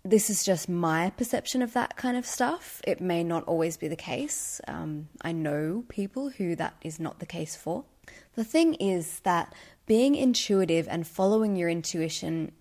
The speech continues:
and listening to it and trusting it is completely subjective.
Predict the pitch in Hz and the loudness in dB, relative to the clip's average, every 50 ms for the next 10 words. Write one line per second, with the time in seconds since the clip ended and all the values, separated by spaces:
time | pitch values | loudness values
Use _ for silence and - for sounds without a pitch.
0 | - - 175 165 170 170 180 196 196 - - 220 214 202 - 226 214 214 208 - | -8 -6 -4 -2 0 0 0 0 -2 -2 -2 0 0 0 0 2 2 2 0 0
1 | 165 160 160 - - - 175 160 - - - 185 175 160 147 - - - 160 165 | -2 -4 -4 -4 -4 -4 -4 -4 -4 -6 -6 -4 -4 -4 -4 -6 -6 -6 -4 -4
2 | 160 160 - - - - 202 202 190 - 208 202 - - 208 202 - - 214 180 | -2 -4 -6 -8 -8 -6 -6 -6 -4 -2 -2 -2 0 0 -2 -2 -2 -4 -6 -6
3 | - - 147 165 - - - 160 101 82 - - - - | -4 -4 -6 -6 -6 -8 -8 -8 -8 -8 -10 -12 -18 -20